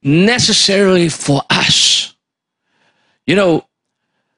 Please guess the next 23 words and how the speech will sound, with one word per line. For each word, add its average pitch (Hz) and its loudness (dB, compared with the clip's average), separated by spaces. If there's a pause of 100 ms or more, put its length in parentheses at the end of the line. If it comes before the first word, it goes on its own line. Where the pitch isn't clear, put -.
(1120)
a 135 0
lot 208 2
of 185 -4
people 190 2
says, 190 0
you 185 2
know, 180 2
they 165 2
have 160 0
this 156 0
prayer, 156 -2
"God, 175 -2 (760)
bless 151 0
my 160 2
family, 151 2
us - 0
four 131 2
and 98 -2
no 95 -2
more. 80 -2 (2500)
Just 180 -2
bless 175 2
me, 180 2